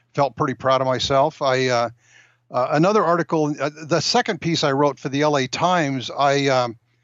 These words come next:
I just happened to be on vacation and came across, uh,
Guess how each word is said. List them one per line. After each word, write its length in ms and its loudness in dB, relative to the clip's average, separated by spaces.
I 100 -4
just 180 -4
happened 260 0
to 40 -2
be 160 -2
on 140 2
vacation 540 -4
and 100 -6
came 220 -2
across, 840 -2
uh, 320 2